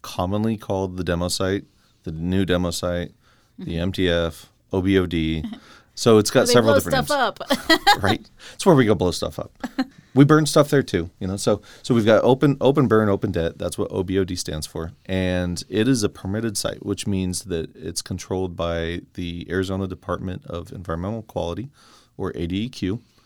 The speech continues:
Speaker 1: And so there's certain rules and requirements. There's, um, that's where we'll take any excess munitions, and we'll take 'em over there and we'll destroy them. We can only, we can only destroy items that are deemed unsafe or excess here at Y P G.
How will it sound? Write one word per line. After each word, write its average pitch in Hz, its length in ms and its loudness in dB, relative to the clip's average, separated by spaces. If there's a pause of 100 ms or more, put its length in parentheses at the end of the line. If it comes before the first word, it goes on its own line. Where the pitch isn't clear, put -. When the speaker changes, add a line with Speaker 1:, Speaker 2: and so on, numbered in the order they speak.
(520)
Speaker 1:
And 95 480 0
so - 360 -4
there's 101 180 0
certain - 240 -2
rules 104 300 0
and 95 100 -2
requirements. 87 520 -6
There's, - 360 -10
um, 87 400 -12 (220)
that's 104 280 2
where 101 480 4
we'll 98 240 -2
take - 300 -8
any 107 240 -2
excess 90 400 -4
munitions, 95 560 -8 (240)
and 120 100 0
we'll 139 100 2
take 139 200 -2
'em 104 120 -2
over 92 140 -2
there 92 120 -4
and 90 120 -6
we'll 85 100 -6
destroy - 320 -10
them. - 180 -16 (440)
We 113 120 0
can 107 160 0
only, 120 400 0 (200)
we 110 120 0
can 104 140 -2
only 117 200 0
destroy 104 480 -4
items 90 500 -4
that 90 340 -8 (180)
are 87 400 -2 (840)
deemed 107 440 0
unsafe 95 680 -2
or 90 240 -6
excess 87 480 -6
here 90 200 -8
at 90 60 -10
Y 85 140 -6
P 80 140 -14
G. - 140 -14